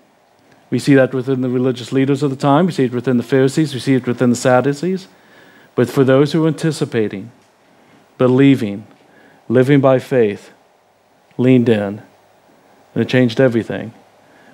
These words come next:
But they would not be able to receive the light if they weren't hopeful, understood that God loved them, filled with joy, protected by peace. So let's talk about those. Uh, Scott, if you would put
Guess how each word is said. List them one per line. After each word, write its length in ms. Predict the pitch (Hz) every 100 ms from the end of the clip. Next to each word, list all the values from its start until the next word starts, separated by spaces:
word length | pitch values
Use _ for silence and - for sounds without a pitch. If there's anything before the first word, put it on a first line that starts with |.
| _
But 100 | -
they 80 | 127
would 140 | 120 120
not 220 | 123 120
be 120 | 143
able 180 | 139 135
to 60 |
receive 520 | 123 113 - 214 208 143
the 80 |
light 340 | 113 101 101 104 - - _ _ _ _ -
if 100 | -
they 120 | 131
weren't 240 | 117 113 92
hopeful, 500 | 135 147 165 196 202 - _ _ _ _ _ _ _ _ _ _ _ -
understood 460 | 127 156 - 156
that 60 | 139
God 260 | 139 135
loved 240 | 127 131 117
them, 260 | 107 90 113 _ _ _ _ _ _ _ _ _ _ _ _ _ _ _
filled 360 | - 151 156
with 180 | 160 156
joy, 480 | - 135 107 104 113 - _ _ _ _ _
protected 440 | - - 120 - 113
by 140 | 107
peace. 460 | - 120 113 - - - _ _ _ _ _ _ _ - _ - - - -
So 140 | - 156
let's 180 | 220
talk 220 | 220 202 170
about 260 | 143 131
those. 300 | 143 131 123
Uh, 100 | 147
Scott, 320 | 139 - 156
if 100 | 147
you 120 | 175 156
would 160 | 143
put 140 | 147